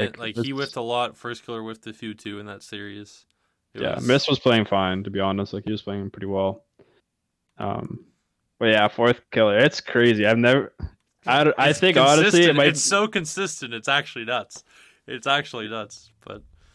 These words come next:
Speaker 1: Yeah, I think we could kinda almost go back to the Arsenal tweet with, with, like, uh,
Speaker 2: <laughs>
Speaker 1: <laughs> he'd rather miss, like, all the majors or get, like, a, a, you know, he'd rather miss Worlds than, like,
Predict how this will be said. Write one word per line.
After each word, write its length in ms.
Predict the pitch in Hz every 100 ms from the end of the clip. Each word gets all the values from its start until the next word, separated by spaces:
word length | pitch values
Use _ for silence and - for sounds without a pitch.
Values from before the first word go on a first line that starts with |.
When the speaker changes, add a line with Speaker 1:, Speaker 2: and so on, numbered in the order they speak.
| _ _ _ _ _ _
Speaker 1:
Yeah, 300 | 85 78 104 127
I 140 | 123
think 180 | 135 135
we 120 | 127 127
could 160 | 113 - -
kinda 200 | 117 113 101 -
almost 360 | 113 110 110
go 60 | 117
back 200 | 110 107
to 60 | 117
the 80 | 87
Arsenal 380 | 101 104 120
tweet 320 | 117 123 131 -
with, 160 | 120 - 117 - -
with, 160 | - -
like, 220 | 107 101
uh, 380 | 104 104 110 117 -
Speaker 2:
<laughs> 80 | -
Speaker 1:
<laughs> 140 | _ - 135
he'd 440 | - 147 156 202 151
rather 340 | 139 143 139
miss, 280 | 135 135 135
like, 200 | 127 123 - -
all 180 | - 131
the 80 | 135
majors 540 | 123 123 131 139 135
or 380 | 135 - 120 117
get, 140 | 113 113
like, 260 | 104 117
a, 80 | 113 - _ _
a, 100 | 120 - _
you 100 | 135
know, 120 | 135
he'd 160 | 120 127
rather 200 | 131 135
miss 140 | 135 123
Worlds 360 | 113 113 127 123
than, 160 | 110
like, 240 | 104 107